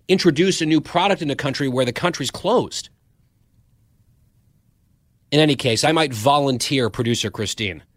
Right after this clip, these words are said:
to try the K F C pizza Double Down, should it come to New York or New Jersey. It sounds like an abomination, which is why I think Christine should be the one to try it.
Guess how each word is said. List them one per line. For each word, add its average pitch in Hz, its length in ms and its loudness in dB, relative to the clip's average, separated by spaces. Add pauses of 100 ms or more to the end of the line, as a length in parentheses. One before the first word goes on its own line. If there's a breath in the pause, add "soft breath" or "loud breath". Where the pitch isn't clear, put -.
(480)
to 127 100 -4
try 139 320 2
the 120 100 -2
K 135 260 0
F 120 120 0
C 127 280 -2
pizza 135 440 -2
Double 117 340 2
Down, 92 300 -2
should 123 160 -2
it 113 100 -8
come 117 220 -4
to 120 120 -6
New 113 60 -2
York 110 320 0
or 110 40 -6
New 101 120 -6
Jersey. 101 480 -6 (380 soft breath)
It 147 120 0
sounds 196 360 4
like 165 160 4
an 147 80 4
abomination, 113 760 0 (260)
which 120 180 -4
is 110 120 -4
why 123 460 2
I 117 80 -2
think 107 260 -8 (100)
Christine 123 360 -4
should 110 120 -6
be 110 100 -2
the 101 100 -4
one 101 320 -6
to - 100 -14
try 104 280 -2
it. - 100 -14